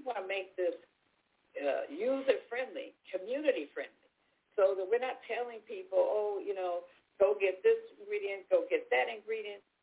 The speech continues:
We want it to be accessible to them within, within a block or two of where they live, okay? Because we are also in a food desert. Next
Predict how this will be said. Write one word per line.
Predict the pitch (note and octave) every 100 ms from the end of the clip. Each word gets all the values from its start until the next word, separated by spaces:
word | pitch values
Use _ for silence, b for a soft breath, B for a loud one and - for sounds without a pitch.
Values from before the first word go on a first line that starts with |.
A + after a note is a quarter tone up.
| - G3
We | B3+
want | A3+ G#3+ F#3+
it | F3+
to |
be | F#3 F3+ -
accessible | - - - -
to | - -
them | - - - _ _
within, | E3 E3 - F3 F3+ E3+ D#3+ - _ _ _ _ -
within | G3 G#3 F3+
a |
block | D#3+ D#3+ E3
or | F#3 F#3
two | F#3
of | D3+
where | C#3 C3+
they | A#2+
live, | A#2 C3 B2+ - _ _ C#3
okay? | C#3 D3+ D3
Because | D#3 D#3+ D3+
we | F#3+
are | -
also | F#3+ G#3 - - -
in | - E3 E3+
a | -
food | D#3 C3 -
desert. | B2+ - - - _ _ _ b b -
Next | F3 A3+ -